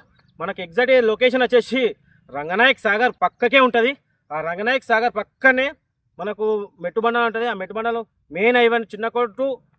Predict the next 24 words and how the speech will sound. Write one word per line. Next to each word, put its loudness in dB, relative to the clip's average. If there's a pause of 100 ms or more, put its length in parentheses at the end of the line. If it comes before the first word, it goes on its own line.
(120)
ఐ-, -10 (140)
సిద్దిపేట -4 (120)
మెయిన్ 0
హైవేకు -2 (600)
చాలా -4
అంటే -2 (200)
చాలా -6 (120)
దగ్గర 0 (420)
ఎనిమిదో -2 (140)
ఫ్లాట్ -2
అవుతుంది. -8 (360)
మళ్ళీ -2
ఇటు -10
చూసుకున్నట్టయితే -4
మనకు -6 (120)
కరీంనగర్, 0 (360)
కరీంనగర్ -4
to 0
హైదరాబాద్ 0
సుధా -2 (440)
మెయిన్ 4
హైవే 2
వచ్చేసి -4 (420)
రెండు -4